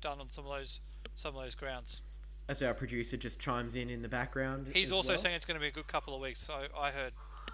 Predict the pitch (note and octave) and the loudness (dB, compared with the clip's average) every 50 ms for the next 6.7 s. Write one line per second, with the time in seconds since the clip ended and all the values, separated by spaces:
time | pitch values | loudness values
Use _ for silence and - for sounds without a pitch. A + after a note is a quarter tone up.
0 | - - D3+ C#3+ - - D3 C3+ - - C#3 B2+ B2 - - - - - - - | -2 -2 -2 -2 -2 -2 -2 -2 -2 -4 -4 -6 -6 -8 -10 -12 -12 -12 -12 -12
1 | - - - - - - - D3 C#3+ A#2 G2+ - - - - - - E3 D#3+ D#3+ | -12 -12 -12 -12 -8 0 2 4 4 4 4 0 -6 -10 -10 0 4 6 6 8
2 | D#3+ G3 E3+ E3 D#3+ E3+ - F3+ F3 G#3 A3 G#3 F#3 D#3 C#3 - - - - - | 10 10 10 12 10 10 8 8 8 8 8 6 6 6 6 4 0 -6 -6 -2
3 | - D3 B2 A#2+ C3+ C#3+ D3 C3 A#2+ C#3 C#3+ C#3+ C#3+ C#3 C3 - - C3+ A#2+ A#2 | 0 0 2 4 6 8 8 8 8 6 6 6 4 4 2 4 2 2 0 0
4 | - C3 B2 A#2+ B2 B2 A#2+ A#2 - E3+ D#3+ B2+ - - C3 A#2 - B2 A#2 A#2 | 0 0 2 2 2 2 2 4 4 4 4 4 2 -2 -2 0 0 0 0 -2
5 | A#2 - C3 B2+ B2 A#2+ - - - - - - - - C3+ C3 B2+ B2+ B2 B2+ | -2 -2 -2 -2 -2 -4 -6 -12 -14 -14 -14 -14 -2 4 4 6 6 6 4 0
6 | - - D3 C#3 B2+ - C#3+ C#3 C3+ C3 C3+ C3+ - | 2 4 6 6 6 8 8 8 10 10 8 6 4